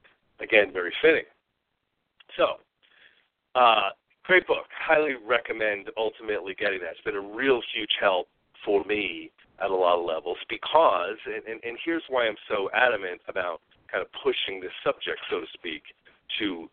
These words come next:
uh, to my audience, even if it does make people uncomfortable sometimes.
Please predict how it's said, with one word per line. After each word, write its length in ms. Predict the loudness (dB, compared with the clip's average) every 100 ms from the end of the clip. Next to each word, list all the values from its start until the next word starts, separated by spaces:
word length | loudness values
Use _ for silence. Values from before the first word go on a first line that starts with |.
| -8
uh, 280 | -6 -4 -6 -10 -10
to 160 | -10 -12 _ _ _ _ _ _ _ 4
my 80 | 6
audience, 400 | 8 6 2 -10 -16 -18 -20 _ _ _ -16
even 220 | -10 -8
if 120 | -8
it 100 | -8
does 180 | -4 -4 -4
make 160 | -8 -8
people 320 | -10 -8 -4
uncomfortable 540 | -4 0 0 0 -10 -12 -12
sometimes. 460 | -16 -14 -14 -14